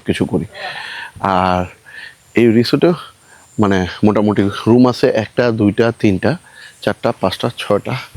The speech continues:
ছটার মতন আমি গুনে দেখলাম, হ্যাঁ। আর এইটা যে দেখতে পাচ্ছেন মোড় বরাবর, এটা হচ্ছে কমন ওয়াশরুম।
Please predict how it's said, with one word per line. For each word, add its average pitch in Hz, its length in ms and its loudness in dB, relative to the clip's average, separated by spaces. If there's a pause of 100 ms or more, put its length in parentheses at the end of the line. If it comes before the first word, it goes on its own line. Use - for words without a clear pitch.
(440)
ছটার 170 280 2
মতন 123 220 4
আমি 104 280 4
গুনে 110 220 4
দেখলাম, 95 260 0
হ্যাঁ। 165 280 4
আর 104 160 0 (120)
এইটা 131 280 4
যে 180 120 4
দেখতে 160 240 0
পাচ্ছেন 160 280 2 (480)
মোড় 110 180 4
বরাবর, 117 380 4
এটা 113 120 2
হচ্ছে 107 200 -2
কমন 113 320 4
ওয়াশরুম। 98 440 2